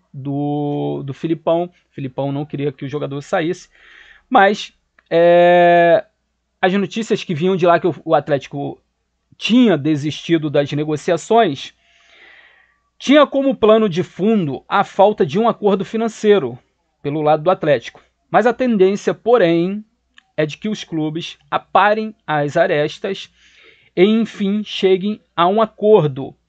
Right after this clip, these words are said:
Pressionado a quitar dívidas e a fazer caixa com venda de jogadores, o Atlético Mineiro quer mais dinheiros de bonificação além do que foi oferecido pelo Flamengo,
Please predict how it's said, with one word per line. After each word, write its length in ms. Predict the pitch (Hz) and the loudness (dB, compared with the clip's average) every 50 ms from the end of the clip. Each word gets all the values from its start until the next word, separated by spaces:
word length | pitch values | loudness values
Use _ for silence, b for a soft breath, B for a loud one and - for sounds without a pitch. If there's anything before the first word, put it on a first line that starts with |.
| b b b b b b _ _ | b b b b b b _ _
Pressionado 920 | - 285 349 381 - - - 240 208 175 151 147 160 175 180 160 139 139 - - | 0 2 2 2 2 0 0 0 0 2 2 2 2 2 2 0 -2 -4 -2 0
a 140 | 156 175 | 0 0
quitar 560 | 175 - - 170 - _ - 175 175 170 151 147 | -2 -4 -10 -16 -8 _ 0 0 2 0 0 -4
dívidas 840 | 135 127 127 151 220 240 208 147 147 135 131 123 123 - - - _ - | -8 -8 -6 -2 -2 -2 -2 -2 -4 -4 -4 -4 -6 -8 -12 -12 _ -4
e 140 | 175 170 | 0 2
a 80 | 170 165 | 2 2
fazer 420 | - - 175 151 139 143 165 - _ | 2 0 -2 -2 -2 -4 -8 -10 _
caixa 460 | - 151 156 180 190 180 - - 151 | -2 0 0 0 0 -2 -4 -8 -12
com 240 | 131 - 175 185 175 | -12 -10 -10 -10 -10
venda 360 | 147 139 156 180 196 165 151 | -6 -6 -4 -4 -4 -4 -6
de 120 | 135 127 139 | -6 -8 -10
jogadores, 720 | 127 143 131 139 117 85 143 151 160 151 131 120 - - B B B B B B | -10 -8 -8 -8 -8 -6 -6 -6 -6 -6 -6 -8 -12 -16 B B B B B B
o 100 | - 143 | -4 -2
Atlético 760 | 135 117 - - 139 139 156 208 - - - - - - 294 | -2 -2 -2 -6 -4 -2 0 0 0 -2 -6 -14 -10 -6 -4
Mineiro 680 | 262 226 185 160 147 143 139 139 143 151 165 190 202 196 b b b b b b b b b _ _ | -2 -2 -2 -2 -2 -4 -2 0 0 0 0 0 -2 -4 b b b b b b b b b _ _
quer 220 | - - 196 185 175 | 0 2 2 2 2
mais 400 | 180 175 185 208 240 294 262 214 | 2 2 4 4 4 4 2 2
dinheiros 640 | 196 240 254 220 180 170 170 175 190 208 226 233 - | 0 0 2 2 4 4 6 6 4 4 0 -2 -6
de 220 | - 175 147 190 | -8 -6 -6 -4
bonificação 1000 | 214 165 185 220 262 277 302 - - - 269 254 - - - 190 214 240 247 - - | -2 0 2 2 2 2 0 -4 -2 -2 -2 -2 -2 0 0 0 2 0 0 0 0
além 320 | 214 208 196 208 226 226 | 2 2 2 2 0 -2
do 100 | 208 233 | -4 -4
que 160 | - - 240 | -6 -6 -8
foi 300 | - - - 190 208 226 | -4 0 2 2 4 4
oferecido 600 | 233 220 - 240 240 214 - - - 226 208 240 | 2 0 -2 -4 -4 -6 -6 -8 -8 -8 -8 -8
pelo 420 | 226 _ _ 226 233 262 262 262 254 | -8 _ _ 2 4 4 4 2 0
Flamengo, 680 | - - 269 262 240 196 196 202 190 160 127 113 - | -2 -2 -2 0 0 0 0 0 0 -2 -4 -8 -12